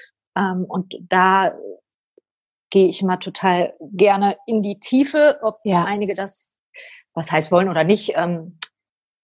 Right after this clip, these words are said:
Speaker 1: wenn ich sag, mit der Haut kommst du nur weiter, wenn du nun auch in dein Inneres schaust.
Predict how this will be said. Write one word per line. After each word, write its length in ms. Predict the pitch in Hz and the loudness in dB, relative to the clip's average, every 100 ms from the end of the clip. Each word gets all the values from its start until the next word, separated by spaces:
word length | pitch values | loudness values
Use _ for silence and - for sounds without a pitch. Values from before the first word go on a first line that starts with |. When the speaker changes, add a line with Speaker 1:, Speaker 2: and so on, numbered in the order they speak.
| _ | _
Speaker 1:
wenn 180 | 180 175 | -2 -2
ich 100 | - | 0
sag, 220 | 160 160 | -2 -2
mit 120 | 185 | -4
der 160 | - 147 | -6 0
Haut 300 | 185 214 - | 2 2 -2
kommst 320 | - 180 - | -6 -6 -6
du 60 | 180 | 0
nur 260 | 202 208 | 2 2
weiter, 420 | 180 180 185 214 190 | 4 2 2 0 2
wenn 160 | 185 | 0
du 240 | 190 190 180 | 2 0 0
nun 280 | 196 196 - | 0 2 0
auch 200 | 254 - | -2 -4
in 140 | 196 | -2
dein 160 | 185 175 | 0 -2
Inneres 360 | 175 185 151 156 | -2 -2 -2 -4
schaust. 480 | - 151 151 - | -4 -4 -6 -10